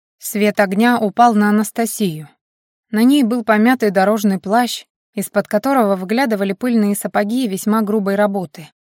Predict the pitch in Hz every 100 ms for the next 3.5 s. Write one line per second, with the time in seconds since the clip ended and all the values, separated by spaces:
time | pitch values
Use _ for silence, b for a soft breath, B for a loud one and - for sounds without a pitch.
0 | _ _ _ _ - 202 208 208 208 190
1 | 214 - 196 202 208 208 254 247 202 190
2 | 190 196 190 233 233 165 - - 190 220
3 | - 202 233 240 165